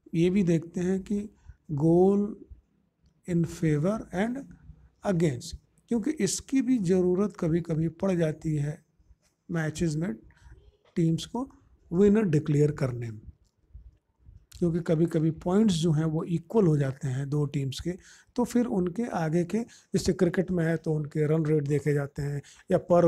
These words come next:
over रन रेट देख लिए जाते हैं या कुछ certain over up to the टेन over या फ़िफ़्टीन ओवर्स तक के वो उनके रन रेट्स देख लिए जाते हैं या कितने number of wickets fell down हुए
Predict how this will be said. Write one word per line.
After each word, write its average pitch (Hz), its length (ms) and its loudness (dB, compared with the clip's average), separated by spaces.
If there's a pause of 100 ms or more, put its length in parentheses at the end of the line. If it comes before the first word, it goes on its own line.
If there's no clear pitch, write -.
over 156 200 4
रन 147 160 2
रेट 143 200 2
देख 143 200 2
लिए 143 180 0
जाते 143 280 -6
हैं 143 100 -6 (320)
या 180 80 4
कुछ 175 280 2
certain 185 400 4 (100)
over 170 200 4 (100)
up - 220 -4
to 170 140 4
the 170 120 6 (440)
टेन 185 180 6
over 160 280 4
या 156 140 2
फ़िफ़्टीन 185 400 2
ओवर्स 160 400 0 (120)
तक - 280 -4 (580)
के 165 180 4
वो 151 240 4
उनके 147 220 0
रन 151 240 2
रेट्स 151 320 2
देख 147 240 2
लिए 143 200 0
जाते 139 300 -2
हैं 135 180 -2 (480)
या 175 80 4 (100)
कितने 185 260 4
number 170 300 4
of 160 180 4
wickets 151 380 0
fell 165 240 4
down 156 200 2
हुए 156 120 2